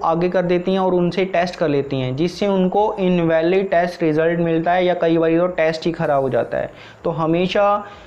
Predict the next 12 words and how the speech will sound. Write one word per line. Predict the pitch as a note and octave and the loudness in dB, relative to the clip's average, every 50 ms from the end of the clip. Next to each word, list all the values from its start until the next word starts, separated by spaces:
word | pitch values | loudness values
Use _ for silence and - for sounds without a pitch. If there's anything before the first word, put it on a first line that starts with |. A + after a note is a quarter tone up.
| - - - | -20 -12 -10
dropper | D3 C#3 E3 E3+ E3+ E3+ E3+ - - G#3 G3+ G#3+ G#3 | -4 0 0 0 0 -2 -6 -4 0 2 2 2 2
की | G3+ G3 - A3 G#3+ G3+ | 0 -2 -2 0 0 0
help | F#3 E3+ F3 E3+ E3+ F3+ F3 | 0 0 0 0 0 0 -2
से | - - G3 | -2 0 0
ही | F#3+ F#3 G3+ G3 | 2 2 2 2
आपको | F#3 F3+ - G3+ F#3+ | 0 0 0 0 0
urine | F3+ D#3 D#3 D3+ D#3 E3 E3 E3 | 2 2 2 2 2 2 0 0
की | E3 F3+ F#3+ G3 G3 G3 F#3+ | 0 0 0 0 0 0 0
drops | F#3 F#3+ D#3 C#3+ D3+ D#3 E3 F3 F3 - - - | -2 -4 -6 -2 0 0 0 0 -2 -6 -10 -4
डालनी | D#3+ D#3+ D#3 D#3 E3 F3+ G3 G3 | 0 0 2 2 2 2 2 2
होती | F#3+ F3+ F3 F#3 F#3 F3+ | 0 0 0 0 0 0
हैं। | F3+ G3 G3+ A3+ A3 - | 2 0 0 -2 -4 -8